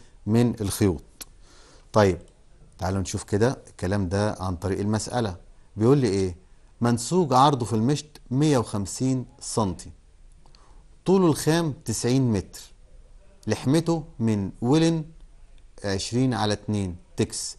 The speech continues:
هنا متكونة من خيطين اللحمة. المطلوب إيجاد وزن اللحمة بمعلومية إن عدد لحمات السنتي أربعة وعشرين لحمة، مع إضافة نسبة استهلاك مقدارها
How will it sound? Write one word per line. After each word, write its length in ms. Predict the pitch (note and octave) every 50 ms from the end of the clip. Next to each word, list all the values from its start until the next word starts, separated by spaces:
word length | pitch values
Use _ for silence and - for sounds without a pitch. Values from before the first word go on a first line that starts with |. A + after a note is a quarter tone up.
| - - - - -
هنا 140 | A2+ A2+ G#2+
متكونة 320 | G2 - - G2+ G#2 G#2
من 140 | G2 F#2 F2
خيطين 360 | E2+ - - F#2 - A2 G2
اللحمة. 400 | F2+ F2 E2+ E2+ - - E2+ F2 - - - - - - - - - - - - - - - - _ _ - - -
المطلوب 440 | B2+ B2+ C3+ C3+ C3 - E3+ E3+ C3+
إيجاد 400 | B2+ C3+ B2+ D3+ D3+ D3+ B2+ -
وزن 300 | - C3+ C#3+ C#3 B2+ C#3+
اللحمة 360 | B2+ A#2+ C3 C3+ C3+ C#3+ C#3
بمعلومية 640 | A#2+ A#2 A#2 G#2+ G2+ G2+ G#2 A2+ A#2+ B2 B2 A#2+ - - -
إن 180 | G#2 G2 G2 G2+
عدد 420 | G2+ G#2 A#2+ C#3 B2+ A#2+ G2 F#2
لحمات 460 | F#2+ - - - G#2+ A2+ A#2+ A#2 -
السنتي 500 | G2 - - - C3 C3+ C3+ A#2 B2 -
أربعة 400 | - G#2 F#2+ G2 G#2+ A2+ A2 G#2+
وعشرين 480 | F#2+ G2 G2 - - - A2 G#2 G2+ G#2
لحمة، 320 | B2 - - D3 E3 F3 F3 - - - _ - - - - - - - - - - - - - - - -
مع 280 | B2+ D#3 E3+ E3 C3+ A#2
إضافة 360 | B2 A#2 C3+ C3 - B2 A2+ - - - - D3
نسبة 360 | B2+ D3+ D3+ B2+ G#2+ G#2+ G#2 - - - - - -
استهلاك 600 | A#2+ A2 - - A2+ A2+ A#2 C3 C3+ C3 C3+ -
مقدارها 560 | G#2+ G2 G2 G2+ C3 C3 B2 B2 B2 A#2 G#2+